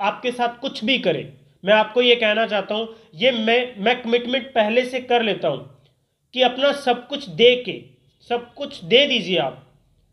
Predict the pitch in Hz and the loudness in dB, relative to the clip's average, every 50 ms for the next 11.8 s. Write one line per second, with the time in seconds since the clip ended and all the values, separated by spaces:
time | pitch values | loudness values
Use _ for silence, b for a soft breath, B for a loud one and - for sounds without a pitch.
0 | - 196 202 - 247 254 254 254 247 240 254 254 247 175 170 196 233 247 277 269 | -10 -10 -6 -2 -2 -2 -2 -2 -2 2 2 2 2 2 0 -2 0 2 0 0
1 | - - 233 214 - 180 202 202 180 196 185 160 - B B B B B 202 214 | 2 2 0 0 2 0 -4 -2 0 0 0 0 -2 B B B B B 2 2
2 | 208 202 220 254 285 285 269 240 214 208 - - - 240 220 202 - - - - | 2 4 4 4 4 4 4 2 0 0 -2 -4 0 0 0 0 -4 -10 -10 -10
3 | 233 233 - 170 208 202 208 202 208 - 233 220 - - 226 214 233 269 294 285 | -10 -8 -2 2 4 4 4 4 2 -2 -2 -2 0 0 2 2 2 0 0 -2
4 | - 247 208 180 - - 180 160 - - - - _ - 202 214 208 - 247 233 | 0 0 0 0 0 -4 -4 -4 -4 -6 -14 -18 _ -2 -2 -2 0 0 -2 2
5 | 185 220 214 220 233 220 220 269 254 226 220 190 - - 180 165 160 - - _ | 4 4 4 4 2 0 -2 -4 0 0 0 0 0 -2 -4 -4 -4 -8 -16 _
6 | _ - 220 226 - - 202 208 214 214 214 - 247 220 165 143 - - - - | _ -12 -12 -12 -8 -2 0 0 0 0 0 2 2 2 2 2 -4 -12 -20 -20
7 | - 180 143 156 190 220 240 262 269 254 214 214 196 185 165 - - - _ _ | -20 -12 -6 -2 0 0 4 4 2 2 2 0 0 0 -2 -2 -6 -14 _ _
8 | _ _ - - 247 269 269 - - 247 226 226 240 240 240 185 190 190 190 190 | _ _ -14 -8 -6 -6 -6 -4 -4 0 4 4 4 4 4 0 0 0 0 0
9 | 240 233 - 214 208 202 190 214 202 196 196 190 185 175 151 143 135 131 - - | -4 -8 -6 -6 -6 -2 0 2 2 2 2 2 0 0 -2 -2 -4 -8 -10 -12
10 | - _ _ 170 175 233 240 240 269 269 277 277 - - - _ _ _ _ _ | -20 _ _ -2 2 4 4 4 4 0 0 -2 -6 -16 -20 _ _ _ _ _
11 | _ _ _ _ - 202 214 220 226 226 208 190 165 131 - - | _ _ _ _ -6 0 2 2 2 2 0 -2 -2 -2 -4 -8